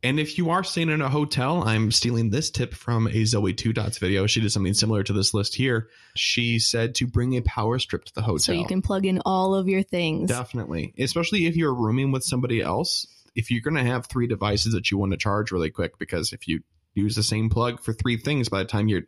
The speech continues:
Speaker 1: done charging the third thing, the first one needs to be charged again, most, more than likely.
Speaker 2: Mm-hmm.
Speaker 1: So,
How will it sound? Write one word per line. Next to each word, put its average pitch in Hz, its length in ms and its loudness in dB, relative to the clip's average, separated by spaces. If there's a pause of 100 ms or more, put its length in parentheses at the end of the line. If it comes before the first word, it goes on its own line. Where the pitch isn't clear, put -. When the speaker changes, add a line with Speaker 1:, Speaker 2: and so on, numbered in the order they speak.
Speaker 1:
done 135 220 -2
charging 143 320 0
the 135 80 0
third 190 320 0
thing, 185 160 2
the 175 80 0
first 180 260 -4
one 190 80 -2
needs 190 140 0
to 208 40 -4
be 208 100 0
charged 196 360 -2
again, 92 220 0
most, 95 280 -2
more 131 160 2
than 131 120 -4
likely. 131 480 -2
Speaker 2:
Mm-hmm. 190 260 2 (220)
Speaker 1:
So, 101 340 -4